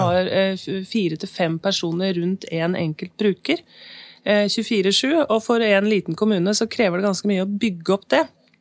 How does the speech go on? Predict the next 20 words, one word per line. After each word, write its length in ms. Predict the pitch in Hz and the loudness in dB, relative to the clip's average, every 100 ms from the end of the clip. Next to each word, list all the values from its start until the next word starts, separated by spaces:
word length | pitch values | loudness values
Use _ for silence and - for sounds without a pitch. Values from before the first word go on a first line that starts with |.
| _ _ _ - - | _ _ _ -14 -6
Kontra 560 | - 175 165 - 202 202 | -2 0 -2 0 0 2
å 340 | 185 185 190 | 0 2 2
kjøpe 480 | - - - 170 - 180 | 0 0 2 2 2 -2
et 60 | |
sånt 300 | - 170 165 | 0 -2 -2
tilbud 480 | - 185 151 170 170 | -2 -2 -2 -4 0
hvis 220 | 185 180 | -2 -2
vi, 260 | 175 170 175 | -2 0 0
eh, 400 | 175 - 175 175 | -2 -2 -2 0
allerede 440 | 175 175 180 147 | 0 0 0 -2
eksisterer 760 | 151 - 185 - 151 143 170 170 | -4 -4 -6 -4 -4 -2 -2 0
og 160 | 170 170 | -2 -2
har 300 | 165 151 160 | -2 -2 -2
det 240 | 156 147 | -2 -4
på 120 | - | -6
plass 440 | - 143 147 - - | -8 -6 -2 -2 -2
i 180 | 170 160 | -2 -2
en 160 | 160 165 | 0 0
nabokommune 640 | 160 143 139 151 147 147 | 0 -2 -4 -2 -2 -2
eller, 320 | 147 151 156 | -4 -4 -4